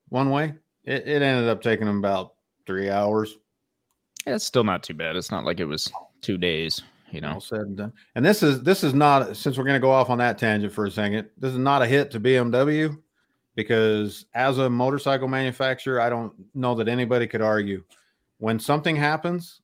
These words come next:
Speaker 1: there is no argument. It's like, "That's a, that's a recall. We're fixing it.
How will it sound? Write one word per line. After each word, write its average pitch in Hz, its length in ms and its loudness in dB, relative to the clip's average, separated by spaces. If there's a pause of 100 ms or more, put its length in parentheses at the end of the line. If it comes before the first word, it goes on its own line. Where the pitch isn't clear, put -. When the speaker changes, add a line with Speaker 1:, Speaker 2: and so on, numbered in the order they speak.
Speaker 1:
there 120 180 2
is 104 80 -2
no 120 220 -2
argument. 127 560 0
It's 107 240 -8
like, 101 260 -2 (720)
"That's 104 220 -4
a, 95 240 -6 (240)
that's 107 180 -6
a 104 60 -6
recall. 143 800 -2
We're 98 140 -8
fixing 135 340 -4
it. 135 240 -4